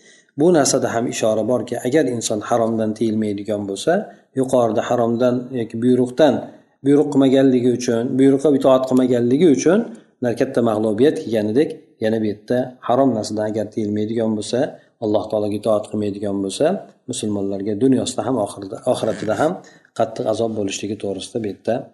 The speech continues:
demak, o'shanga ishora bordir. Demak, ey iymon keltirgan kimsalar, sizlar riboni, ha, ya'ni bir necha barobar qilib yemanglar.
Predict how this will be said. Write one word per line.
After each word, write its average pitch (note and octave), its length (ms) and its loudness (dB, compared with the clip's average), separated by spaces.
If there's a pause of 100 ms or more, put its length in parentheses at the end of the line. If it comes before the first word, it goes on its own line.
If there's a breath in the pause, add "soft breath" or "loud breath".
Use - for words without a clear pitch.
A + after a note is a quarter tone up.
(120)
demak, A2 280 -6
o'shanga G#2 320 -6
ishora G2 320 -4
bordir. F#2 340 -6 (400)
Demak, F#3+ 220 4
ey G#3 140 6
iymon F#3 220 6
keltirgan D3 440 4
kimsalar, A#2+ 440 2
sizlar D#3+ 260 2 (540 loud breath)
riboni, C3 580 4 (1160)
ha, C3+ 120 -6 (580)
ya'ni A#2+ 240 -2 (920)
bir C#3+ 200 2
necha B2+ 260 0
barobar A2 400 2
qilib G#2 180 -4
yemanglar. G2+ 420 -2